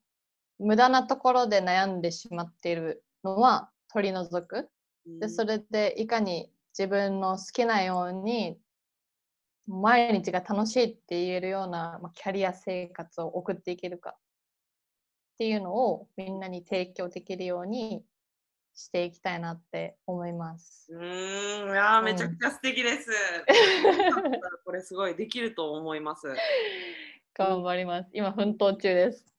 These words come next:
Speaker 2: うんうんうんうん。わかりました。いやー、応援してます。っていうか、私も一緒に頑張ります。
Speaker 1: 頑張りましょう。
Speaker 2: <laughs> でね、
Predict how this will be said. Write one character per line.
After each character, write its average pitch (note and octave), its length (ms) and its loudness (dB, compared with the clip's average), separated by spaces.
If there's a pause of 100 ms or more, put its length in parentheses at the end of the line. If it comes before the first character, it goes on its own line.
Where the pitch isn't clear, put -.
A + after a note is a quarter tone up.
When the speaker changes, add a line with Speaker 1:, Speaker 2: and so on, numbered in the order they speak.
Speaker 2:
う G3 100 -10
ん F#3+ 40 -8
う E3 40 -8
ん D#3 40 -8
う - 20 -8
ん E3+ 40 -4 (440)
う E3+ 140 -6
ん。 D3+ 100 -18 (1500)
わ D3 80 -20
か E3 160 -12
り D3+ 100 -6
ま D#3 180 -8
し - 100 -16
た。 C#3+ 440 -4 (1120)
い F3 40 -6
や F3+ 340 0
ー、 F3 60 -4
応 F#3 100 2
援 G3+ 120 2
し - 60 -8
て G3 60 -6
ま E3+ 160 -2
す。 - 120 -12
っ - 20 -20
て G3 80 -6
い F#3+ 40 -2
う - 20 -8
か、 E3 160 2
私 G3+ 320 0
も F#3+ 100 0
一 F#3+ 60 0
緒 G3 120 -6
に F3+ 300 0
頑 E3+ 180 -4
張 F3+ 120 2
り F3 80 -2
ま F3 240 0
す。 - 180 -14
Speaker 1:
頑 B3+ 220 8
張 G3 80 10
り G3+ 100 6
ま G3+ 200 6
し - 100 4
ょ F#3+ 160 8
う。 - 40 4 (1500)
Speaker 2:
<laughs> - 420 8 (760)
で G3+ 180 -6
ね、 G#3 280 -4